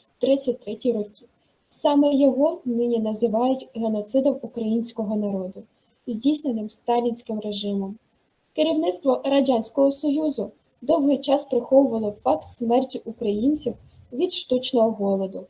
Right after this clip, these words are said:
Лише після оголошення незалежності України почалося розслідування масштабів голодомору.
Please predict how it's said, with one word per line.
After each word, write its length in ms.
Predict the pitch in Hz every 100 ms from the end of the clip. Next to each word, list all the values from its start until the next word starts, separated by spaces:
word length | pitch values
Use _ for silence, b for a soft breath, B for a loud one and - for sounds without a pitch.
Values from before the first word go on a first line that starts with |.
| _ _ _
Лише 300 | 254 269 339
після 340 | - 269 - 262
оголошення 680 | 247 262 277 247 247 254 262
незалежності 840 | 277 277 269 254 247 262 - 294 277
України 600 | 277 294 302 311 233 202 _ b _
почалося 540 | 277 277 285 277 269 247
розслідування 680 | 247 - 240 214 202 202 196
масштабів 520 | 196 - 254 262 247 - -
голодомору. 680 | 208 220 214 196 190 185